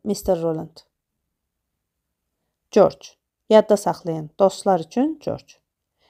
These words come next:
Həm də mənim kupemə daxil olub oturacağın altına girəndən və məni əminizə yalan deməyə məcbur edəndən sonra dostum olmaqdan imtina etməyiniz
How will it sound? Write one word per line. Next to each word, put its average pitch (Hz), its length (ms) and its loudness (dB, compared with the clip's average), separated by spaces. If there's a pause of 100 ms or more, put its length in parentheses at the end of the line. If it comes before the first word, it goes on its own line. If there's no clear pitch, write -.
(120)
Həm 381 160 6
də 381 80 4
mənim 285 300 4
kupemə 220 360 -2
daxil 190 320 0
olub 190 240 2
oturacağın 190 560 0
altına 190 320 -2
girəndən 175 640 -2
və 190 80 4 (160)
məni 233 200 2 (240)
əminizə 233 360 2
yalan 254 320 2
deməyə 220 320 -2
məcbur 208 320 -2
edəndən 185 380 -2
sonra 180 500 -2 (300)
dostum 214 320 0
olmaqdan 196 420 0
imtina 180 400 -4
etməyiniz 165 720 -4